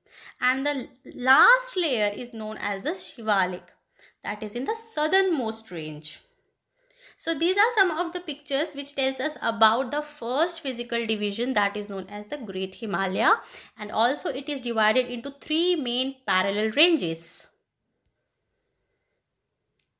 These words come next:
Then we have the next physical division, that is considered as the Northern Indian Plains.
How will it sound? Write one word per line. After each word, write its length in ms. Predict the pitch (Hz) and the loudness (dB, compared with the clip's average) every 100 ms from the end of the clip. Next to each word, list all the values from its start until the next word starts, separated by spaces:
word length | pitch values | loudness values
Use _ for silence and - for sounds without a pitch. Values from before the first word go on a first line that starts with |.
| _ | _
Then 180 | 254 339 480 | -2 0 6
we 140 | 480 427 | 6 6
have 160 | 320 277 | 4 2
the 100 | 277 | 2
next 320 | 247 330 - | 0 -2 -2
physical 420 | 349 320 339 339 | -2 0 0 2
division, 460 | 339 330 320 339 262 | 2 0 2 2 4
that 200 | 180 202 | 2 0
is 120 | - | -4
considered 600 | 196 208 277 285 302 294 | -4 -4 -2 4 4 4
as 360 | 269 262 269 - | 4 6 4 0
the 140 | 196 | -6
Northern 460 | 185 185 247 294 302 | -4 -4 -2 0 -2
Indian 400 | 294 302 311 302 | -2 -2 -2 -2
Plains. 480 | 302 302 302 330 | 0 2 2 -2